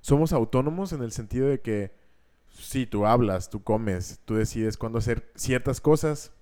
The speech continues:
Por ejemplo, tú decides cuándo manejar, tú decides cuándo comer,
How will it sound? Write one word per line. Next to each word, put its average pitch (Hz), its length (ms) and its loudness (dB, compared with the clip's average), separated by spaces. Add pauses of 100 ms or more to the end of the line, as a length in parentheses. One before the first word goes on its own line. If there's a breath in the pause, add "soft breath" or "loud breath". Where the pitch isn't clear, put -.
(220)
Por 104 120 -4
ejemplo, 101 440 -4
tú 104 80 0
decides 113 300 0
cuándo 110 340 0
manejar, 92 520 -4 (280 soft breath)
tú - 100 -4
decides 107 360 0
cuándo 98 260 -6
comer, 98 300 0